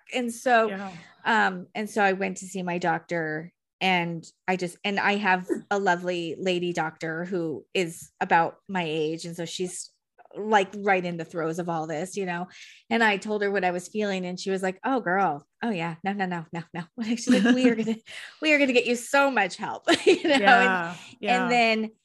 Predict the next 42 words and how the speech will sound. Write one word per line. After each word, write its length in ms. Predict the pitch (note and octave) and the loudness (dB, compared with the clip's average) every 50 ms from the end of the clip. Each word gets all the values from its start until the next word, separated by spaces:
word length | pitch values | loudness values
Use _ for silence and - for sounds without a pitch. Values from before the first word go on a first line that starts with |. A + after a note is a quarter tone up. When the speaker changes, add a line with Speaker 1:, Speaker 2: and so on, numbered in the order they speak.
| _ _ - | _ _ 0
Speaker 1:
and 220 | A#3 B3 B3 A3+ | 2 2 4 4
then 160 | B3 A#3+ A3+ A3+ | 4 6 6 4
again, 560 | A#3 A3 A3+ D#4+ G4+ G4+ D4+ A#3+ A3 G#3+ G#3+ | 2 0 0 2 2 4 4 2 2 0 0
like, 340 | G#3+ G#3 G3 F#3+ F#3+ _ _ _ _ | 0 2 0 0 -4 _ _ _ _
the 280 | - G#3 G3+ G#3+ G3 F#3+ F#3+ - | -16 -8 -2 0 0 0 0 0
first 420 | F#3 F#3 F#3 G3+ G3+ - - - | -2 -2 -2 -2 -6 -10 -10 -6
medication 480 | G#3+ A3 G3 F#3+ F#3+ G3+ F#3+ F#3+ G#3 F#3+ | -4 -2 -2 -2 -2 -4 -4 -4 -6 -8
she 120 | - F#3+ | -6 -8
prescribed, 760 | F#3 - G3 F#3+ - - - F3 E3+ E3 E3 E3 E3 F#3+ - - - F3+ | -6 -4 -4 -6 -4 -2 0 2 4 4 2 2 0 -4 -10 -10 -4 -2
um, 340 | F#3 E3 D#3 D#3 D3+ D#3+ - _ _ _ _ _ _ - | -2 0 0 -2 -4 -10 -12 _ _ _ _ _ _ -2
not 180 | A#3+ A#3+ B3+ B3 | 0 0 2 2
that 80 | A3+ | 2
I 60 | G3 | 2
have 120 | F#3+ F3+ D#3 | 2 0 0
a 40 | D3 | -4
h-, 120 | D3 - - _ - | -8 -10 -14 _ -8
very 220 | F#3+ F#3+ E3 C#3+ C#3+ | -4 -4 -2 -4 -4
strong 420 | - - D#3 D3+ E3+ F#3 A3+ C4 | -6 -6 -4 -2 0 0 0 -2
sex 280 | C4 - D#4 D#4 D#4 - | -2 -2 -4 -4 -4 -4
drive, 340 | - D4+ D4+ D#4 D#4+ D#4+ - - | 0 2 2 2 2 0 -4 -4
but, 140 | - - - | -6 -2 -2
like, 160 | F3 E3+ - | -2 -2 -2
I 100 | - - F3 | -2 -2 -2
had 200 | F3+ E3 E3 D#3+ | 0 0 -2 -2
absolutely 540 | - C3 - - - - F2 D#3 E3 E3 E3 | -4 -6 -6 -8 -10 -10 -6 -6 -4 -4 -4
no 260 | E3 F3+ F#3+ G#3+ A3 | -2 0 2 2 2
sex 280 | G#3 - B2+ - - | 0 -2 -6 -8 -8
drive 200 | - D3 B2 C#3+ | -6 -6 -4 -4
after 260 | C3 G#2 - - - E3+ | -4 -6 -6 -8 -8 -4
that, 260 | F3 D#3+ C#3 - - - - | -2 0 0 -2 -4 -6 -2
which, 300 | G3+ G#3 F#3+ F#3+ - - - - - - - - _ _ - - | 0 0 0 0 -4 -12 -14 -16 -20 -20 -20 -20 _ _ -6 -4
and 80 | G3 | -2
if 100 | F#3+ F#3 G#3 | -2 -2 0
you 140 | A3 A3+ A3 | 2 4 4
are 100 | F#3+ F#3+ | 2 2
trying 320 | - A#3 A3 G#3+ G#3 G3+ | 0 0 0 0 0 -2
to 160 | G3 - G#3+ G#3 | -6 -8 -6 -4
repair 560 | F#3+ F3 E3+ - G#3+ G3+ F#3 F3+ F3 E3+ - | -4 -4 -4 -4 -4 0 2 2 2 0 0
a 140 | - E3 E3 | -4 -6 -6
marriage 440 | E3 E3 E3+ F3+ F3+ F3 E3+ E3+ E3+ | -4 -2 0 0 2 2 0 -2 -4
and 100 | D#3+ E3 | -6 -6
make, 240 | E3 E3 E3 E3 | -4 -6 -6 -8